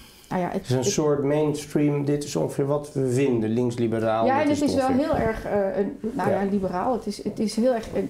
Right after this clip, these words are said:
Speaker 1: één, één
Speaker 2: Linksliberaal,
Speaker 1: geluid.
Speaker 2: ja.
Speaker 1: En dat, eh, keer, keer duizend, zeg maar, weet je.
Speaker 2: Ja.
Speaker 1: Dus het is niet
Speaker 2: Hoewel er een Poont is, er is in Ongehoord, dat is een net, maar er is een Poont, er is een E O, er is, ik bedoel, er zijn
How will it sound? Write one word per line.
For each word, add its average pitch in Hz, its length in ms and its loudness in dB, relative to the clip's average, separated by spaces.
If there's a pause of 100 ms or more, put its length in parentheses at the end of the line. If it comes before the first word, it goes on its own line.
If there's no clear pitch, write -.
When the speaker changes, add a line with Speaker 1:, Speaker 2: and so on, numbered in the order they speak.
Speaker 1:
één, 226 480 0 (220)
één 254 240 4
Speaker 2:
Linksliberaal, 226 460 4
Speaker 1:
geluid. 208 380 -2 (120)
Speaker 2:
ja. - 140 -2 (280)
Speaker 1:
En 208 180 0
dat, 226 460 0
eh, - 100 -6 (920)
keer, 214 220 0
keer 202 320 -2
duizend, 214 460 0
zeg - 220 -8
maar, 175 220 -6
weet - 140 -6
je. 214 100 0
Speaker 2:
Ja. 240 60 2
Speaker 1:
Dus 220 140 2
het 208 140 -2
is 202 120 0
niet 220 320 0 (720)
Speaker 2:
Hoewel 143 360 4
er - 160 2
een 104 240 0
Poont 101 380 -2
is, 107 300 -2
er 110 60 0
is 98 120 -2
in 104 200 -4 (160)
Ongehoord, 110 400 0
dat 95 160 -2
is 95 140 -4
een 95 280 -4
net, 90 240 -10
maar 110 280 -4 (300)
er 107 100 0
is 110 140 2
een 113 160 0
Poont, 104 320 -2
er 113 60 0
is 127 160 0
een 120 180 0
E 113 220 2
O, 104 340 0
er 107 80 0
is, 110 160 -2
ik 131 100 -4
bedoel, 123 220 0
er 123 80 0
zijn 131 260 -2